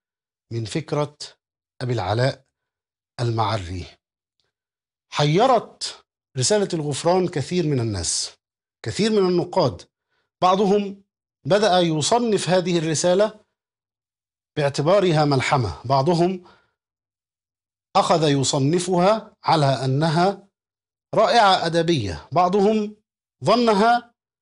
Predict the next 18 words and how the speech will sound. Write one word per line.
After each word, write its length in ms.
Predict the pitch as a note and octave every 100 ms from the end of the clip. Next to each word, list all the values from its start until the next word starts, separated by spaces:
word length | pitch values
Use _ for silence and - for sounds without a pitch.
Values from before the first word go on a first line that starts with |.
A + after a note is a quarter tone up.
| _ -
من 300 | D3+ D#3+ D#3
أدب 220 | G#3 G3 D#3+
الرحلات 680 | D3 D3 C#3+ B2 F2 - - -
لأن 260 | A2+ B2
فيها 300 | B2+ F#3 D3+
رحلة 480 | C#3+ F3 - D3 C#3
في 100 | B2+
الجنة 600 | A#2+ B2 C#3+ B2+ B2+ B2+ - -
والنار، 500 | A2+ A#2+ B2 G2+ - _ _ _ _ _ _ -
وبعضهم 800 | C3+ F3 D#3+ E3 F3+ G3+ - _ _ _ _ B2+
ظن 260 | E3 F#3
أنها 540 | E3 C#3+ D3+ D#3+ D#3+ D#3+
من 520 | D#3 D#3 D#3 D3 - _ C#3+
المنامات 800 | E3 D#3+ D#3 D#3+ E3+ G#3 E3
التي 380 | D3 C#3 C3 D3
يقصها 580 | C3 - F3 - D3 B2
القصاص، 920 | A#2 A#2 C3 - C3+ G#2 E2+ - - _ _ _ _ _ _ -
وبعضهم 760 | A2 E3+ F3 F3 F3 G#3+ A3